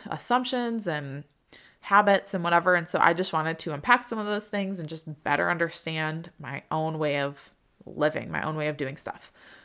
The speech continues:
Um, but there were some really good quotes in there, so I'm gonna read those to you. "Your subconscious conditioning determines your thinking."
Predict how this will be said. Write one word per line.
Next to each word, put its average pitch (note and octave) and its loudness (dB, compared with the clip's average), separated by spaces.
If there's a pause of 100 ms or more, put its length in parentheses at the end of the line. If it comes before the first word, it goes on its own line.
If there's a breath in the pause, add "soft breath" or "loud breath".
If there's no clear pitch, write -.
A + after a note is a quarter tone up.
(120)
Um, D#3+ 0
but F#3 -2
there G3+ 6
were D4+ 4
some D4+ -2
really E3 2
good F#3 -2
quotes - -2
in - -8
there, - -6
so - -12
I'm F3 -6
gonna E3 -6
read D#3 -2
those - -4
to - -8
you. - -8 (280)
"Your F#3+ -2
subconscious G3 0
conditioning E3 -2
determines D#3+ -6
your D#3+ -4
thinking." - -10